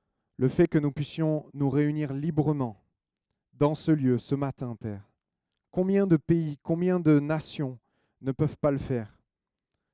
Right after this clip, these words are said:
Combien sont frustrés de devoir se cacher pour te louer et pour t'adorer, Seigneur ?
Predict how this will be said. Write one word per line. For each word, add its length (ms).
Combien 280
sont 180
frustrés 640
de 100
devoir 240
se 140
cacher 520
pour 200
te 80
louer 480
et 80
pour 220
t'adorer, 420
Seigneur ? 480